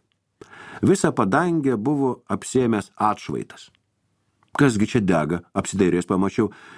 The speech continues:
nagi ant Kartuvių kalno, Karalkrėslio pilies rūmai pleška. O iš pakalnės suvaryti baudžiauninkai rėčiais vandenį neša, gaisrui gesinti. Na, tai nėra ko nusiminti.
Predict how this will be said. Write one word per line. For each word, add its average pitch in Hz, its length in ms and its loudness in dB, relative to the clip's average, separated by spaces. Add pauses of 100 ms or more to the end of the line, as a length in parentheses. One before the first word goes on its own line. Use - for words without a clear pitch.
(100)
nagi 117 300 4
ant 110 140 -4
Kartuvių 85 500 -2
kalno, 113 480 0 (240)
Karalkrėslio 92 960 0
pilies 87 320 -2
rūmai 185 320 0
pleška. - 480 -10 (560)
O 151 80 4
iš 156 160 2
pakalnės 165 480 0
suvaryti 147 480 0 (260)
baudžiauninkai 135 800 2
rėčiais 127 560 -2
vandenį 87 480 0
neša, 71 360 -2 (280)
gaisrui 78 360 0
gesinti. - 480 -4 (520)
Na, 156 240 4
tai 156 400 0
nėra 135 400 -2
ko 120 160 -2
nusiminti. 101 640 0